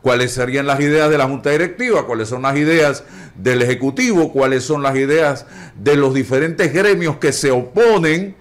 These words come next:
que el propio presidente de la República les ha planteado, "Oiga, ¿usted se opone? Bueno, tráigame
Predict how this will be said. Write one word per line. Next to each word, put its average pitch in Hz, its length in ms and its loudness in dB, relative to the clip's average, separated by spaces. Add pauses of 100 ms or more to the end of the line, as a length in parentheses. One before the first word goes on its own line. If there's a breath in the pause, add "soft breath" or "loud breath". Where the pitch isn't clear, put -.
(480 soft breath)
que 131 100 0
el 110 100 -2
propio 196 400 2
presidente 143 500 0
de 160 100 4
la 135 120 2
República 143 500 -2
les 123 160 0
ha - 100 0
planteado, 147 560 0
"Oiga, 156 220 2
¿usted 127 220 0
se 156 100 -2
opone? 175 480 0 (240 loud breath)
Bueno, 131 220 -2
tráigame 147 760 0